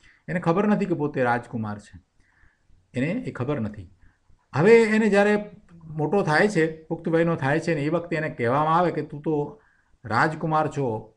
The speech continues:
આ રાજ્ય તારું છે, તારા પિતાનું રાજ્ય છે ને, અને તું તો ક્ષત્રિય છો, તું રાજકુમાર છો." અને એને એવો અહેસાસ થઈ ગયો બસ એક વખત કે "હા, હું રાજકુમાર છું, આ,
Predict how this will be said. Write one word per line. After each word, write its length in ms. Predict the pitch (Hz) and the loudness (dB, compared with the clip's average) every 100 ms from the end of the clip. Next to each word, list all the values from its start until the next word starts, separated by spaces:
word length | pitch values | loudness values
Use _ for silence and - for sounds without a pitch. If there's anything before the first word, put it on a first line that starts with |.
| - | -6
આ 140 | 135 | -2
રાજ્ય 280 | 139 139 135 | 0 0 -2
તારું 340 | 135 123 160 | 0 2 2
છે, 140 | 165 131 | -2 -4
તારા 260 | 127 123 | -2 -4
પિતાનું 440 | 123 - 139 139 127 | -4 -6 -4 -4 -2
રાજ્ય 260 | 117 139 | -4 -4
છે 220 | 165 131 107 | -4 -4 -6
ને, 80 | 110 - _ _ - | -6 -16 _ _ -14
અને 120 | 123 | -10
તું 140 | 135 | -6
તો 80 | - | -8
ક્ષત્રિય 580 | - 131 131 233 156 107 - | -4 -4 0 4 4 2 -4
છો, 220 | 87 85 _ _ _ _ _ _ _ | -14 -16 _ _ _ _ _ _ _
તું 400 | 147 302 - 123 | -8 -8 -10 -10
રાજકુમાર 600 | 110 135 151 120 107 107 | -4 -4 -4 -6 -4 -6
છો." 260 | - 87 - _ _ _ _ _ - | -10 -20 -20 _ _ _ _ _ -4
અને 160 | 196 | 0
એને 220 | 226 226 233 | 2 4 4
એવો 240 | 220 233 | 8 8
અહેસાસ 560 | 214 196 - 208 208 180 | 8 4 4 4 4 0
થઈ 140 | 180 | 0
ગયો 240 | 135 123 | 0 -2
બસ 220 | 131 156 160 | 0 -2 -2
એક 160 | 160 | -2
વખત 200 | 143 131 | -2 -4
કે 100 | 127 | -4
"હા, 200 | 151 196 | -2 0
હું 240 | 180 180 135 | 0 0 -2
રાજકુમાર 500 | 135 143 208 214 208 | -4 -4 -2 0 0
છું, 220 | 214 170 | -2 -2
આ, 360 | 165 170 170 | -2 -2 -4